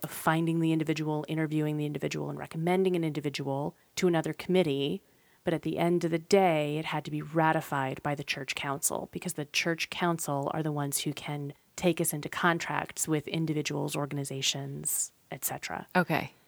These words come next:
Speaker 1: And not the pastor. The church council
Speaker 2: Okay.
Speaker 1: are the ones who do that.
Speaker 2: So who makes up the church council?
Speaker 1: Different congregations will have it made up in different ways.
Speaker 2: Okay.
Speaker 1: And that information will be, hopefully,
Speaker 2: <laughs> Uh-oh.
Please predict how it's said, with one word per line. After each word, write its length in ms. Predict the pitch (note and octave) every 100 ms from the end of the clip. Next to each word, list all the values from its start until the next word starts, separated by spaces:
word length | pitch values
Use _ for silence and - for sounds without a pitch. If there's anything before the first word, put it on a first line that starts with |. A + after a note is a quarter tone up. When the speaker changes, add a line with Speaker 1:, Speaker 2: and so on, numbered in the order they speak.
| _ _ _
Speaker 1:
And 500 | F3+ E3 D3+ D3 C#3+ -
not 260 | D#3+ D3
the 60 | E3
pastor. 640 | F#3+ D#3 C#3+ - - F3+ - _ _ _ _ -
The 80 |
church 300 | E3+ D#3 D3 - _ _
council 760 | - - F#3+ F3 - - - -
Speaker 2:
Okay. 440 | F3+ - D#3+ - -
Speaker 1:
are 180 | - F3
the 120 | E3
ones 280 | D3 C#3+ D3
who 100 | -
do 160 | D3+ -
that. 360 | - - - - _ _ _ _ _ _
Speaker 2:
So 220 | - G3
who 100 | F#3+
makes 240 | G#3 G3+
up 160 | C4 -
the 80 | D#3
church 240 | D#3+ -
council? 460 | - D3 - - - - _ -
Speaker 1:
Different 260 | G3+ G#3+ G#3+
congregations 720 | A3 A#3+ A3 F#3+ - F#3 -
will 100 | F3+
have 180 | E3+ D#3+
it 140 | -
made 220 | F3 D#3+
up 180 | D#3 D#3
in 220 | D#3 D#3 - -
different 360 | E3 E3 D#3 C#3+
ways. 400 | C#3 - - -
Speaker 2:
Okay. 340 | F3 E3+ - D#3
Speaker 1:
And 220 | E3+ E3
that 220 | D#3+ E3
information 580 | F#3+ G3 F#3 E3 - E3
will 100 | D#3
be, 380 | D3+ D3+ D3 - - _ _ - -
hopefully, 1500 | F#3+ F3 E3+ - - - D3+ C3+ C3 B2+ B2 B2 D#3 G#3+ B3+
Speaker 2:
<laughs> 40 |
Uh-oh. 1200 | - F#3+ - F3+ E3+ D#3 F3 F#3 E3 F#3+ - D#3+